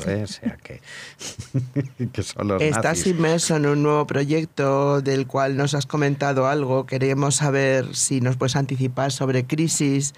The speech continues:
Speaker 2: ¿Algún dato como primicia para nuestros oyentes en Radio Sefarad?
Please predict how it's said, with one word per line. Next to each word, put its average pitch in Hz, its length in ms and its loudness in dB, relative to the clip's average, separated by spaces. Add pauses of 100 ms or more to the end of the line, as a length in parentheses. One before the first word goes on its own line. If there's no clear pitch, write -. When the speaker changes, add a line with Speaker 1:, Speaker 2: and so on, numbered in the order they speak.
(680)
Speaker 2:
¿Algún 160 400 2
dato 165 680 2
como 156 220 0
primicia 151 460 0
para 143 180 2
nuestros 139 340 0
oyentes 147 440 2
en 139 80 0
Radio 143 240 2
Sefarad? 139 480 0